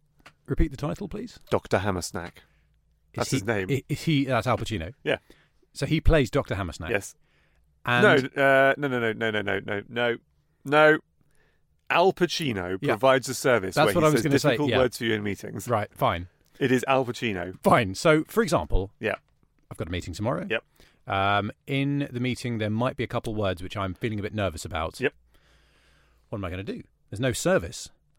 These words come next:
Speaker 1: Aha.
Speaker 2: Well, you know what Al Pacino's doing nowadays?
Speaker 1: How does it work? Do I give Al Pacino, uh, a copy of the transcript with a few words highlighted, and I read everything, and then I pause, and he stands up and goes, "Rah, rah," and
Speaker 2: Yes.
Speaker 1: then I carry on?
Speaker 2: Yes.
Speaker 1: And, and then he just leaves?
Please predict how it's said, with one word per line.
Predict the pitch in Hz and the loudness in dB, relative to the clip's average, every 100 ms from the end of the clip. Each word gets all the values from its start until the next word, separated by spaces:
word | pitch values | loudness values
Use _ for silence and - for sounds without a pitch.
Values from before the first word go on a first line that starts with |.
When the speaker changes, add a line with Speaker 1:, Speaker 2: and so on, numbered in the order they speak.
| _ | _
Speaker 1:
Aha. | - 185 95 - _ - | 0 0 0 -6 _ 2
Speaker 2:
Well, | 131 147 | 4 6
you | |
know | 170 226 | 8 8
what | 190 | 8
Al | 196 | 4
Pacino's | 147 233 226 113 | 2 2 4 4
doing | 101 95 | 4 2
nowadays? | 95 92 90 90 120 - _ _ | 2 0 0 -2 -6 -12 _ _
Speaker 1:
How | - 175 | 0 0
does | 139 | 0
it | 117 | -2
work? | 98 - | -2 -4
Do | - 120 | -4 -2
I | 123 | 0
give | 147 147 - | 0 0 0
Al | 160 | -2
Pacino, | - - 156 104 80 95 - _ _ | 0 -2 -2 0 -2 -4 -8 _ _
uh, | 104 101 | -4 -2
a | 120 | -4
copy | - 160 170 | -4 2 2
of | |
the | 143 | 2
transcript | - 147 143 160 151 | -2 0 -2 -6 -6
with | 104 | -8
a | 98 | -6
few | 151 | -2
words | 127 131 113 - | 0 2 0 -2
highlighted, | 127 107 78 - 85 | -2 -2 -4 -6 -8
and | 87 110 | -6 -2
I | |
read | 131 117 139 123 | -2 0 0 2
everything, | 120 110 98 | 0 -4 -6
and | 92 | -4
then | 98 | -4
I | |
pause, | - 147 104 76 - | 2 2 2 -2 -10
and | 101 98 | -10 -6
he | 127 123 110 | -4 -4 -4
stands | - 120 101 104 | -4 -2 -2 -2
up | 90 - | -2 -4
and | 98 | -6
goes, | 101 95 | -4 0
"Rah, | 151 262 254 | 2 4 4
rah," | 262 165 - _ _ _ _ | 4 2 -2 _ _ _ _
and | 120 | 0
Speaker 2:
Yes. | 113 | 2
Speaker 1:
then | |
I | 107 | 0
carry | - 101 95 | 0 -2 0
on? | 90 76 | 0 -2
Speaker 2:
Yes. | 76 101 - _ _ _ _ _ _ _ 123 | -2 -4 -4 _ _ _ _ _ _ _ -2
Speaker 1:
And, | 127 135 131 | -2 -2 -2
and | 127 | 0
then | 120 | 0
he | 123 | -2
just | 123 | -2
leaves? | 131 156 156 - | 0 -2 -4 -16